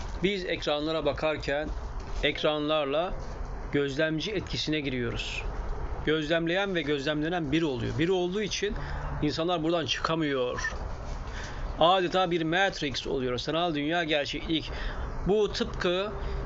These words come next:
kelimelerle gerçekliğin arasındaki ilişkiye benziyor. Kelimeyi gerçek zannetmek gibi. Kelime gerçeğin bir frekans uzantısıdır. Gerçeğin ta kendisi kelimesizdir. Gerçek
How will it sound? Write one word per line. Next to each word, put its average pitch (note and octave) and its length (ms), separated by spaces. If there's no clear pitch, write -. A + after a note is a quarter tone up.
kelimelerle F3 760
gerçekliğin D3+ 680
arasındaki C#3 540
ilişkiye C3 360
benziyor. A2+ 400
Kelimeyi F#3 520
gerçek E3+ 460
zannetmek C3+ 540
gibi. A2 240
Kelime G3+ 480
gerçeğin F3+ 520
bir E3 80
frekans D#3 560
uzantısıdır. A#2+ 800
Gerçeğin D3+ 400
ta F#3 160
kendisi E3+ 480
kelimesizdir. C#3 680
Gerçek D3 640